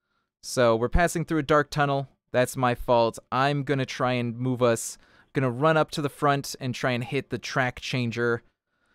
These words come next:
to g-, take a turn and go out of the tunnel a little quicker. So I get plus one, plus one because of the director.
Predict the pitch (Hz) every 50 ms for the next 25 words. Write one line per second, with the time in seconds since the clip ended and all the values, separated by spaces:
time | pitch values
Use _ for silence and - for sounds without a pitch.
0 | _ _ _ _ - - 151 139 131 127 120 120 110 117 - - - 135 - -
1 | - 196 196 - - - - 190 180 165 160 165 170 160 _ _ _ _ _ _
2 | _ - 135 131 131 127 123 120 113 135 131 127 123 120 - - 135 135 120 120
3 | 110 120 - - 135 123 117 113 110 107 107 113 113 107 104 - - - 131 113
4 | - - 101 87 82 90 _ _ _ _ _ _ _ _ _ _ _ _ _ -
5 | _ _ _ - - - - 135 120 117 117 135 151 - _ _ - 123 127 104
6 | 107 110 107 - - _ _ _ _ _ _ - - - - - 127 143 175 190
7 | 185 180 180 165 _ _ _ _ _ - - - - 73 - - - 98 98 95
8 | 95 95 92 - - 127 101 92 - - - 98 98 - - - - - - 62
9 | 73 78 76 - - - 92 90 95 151 269 302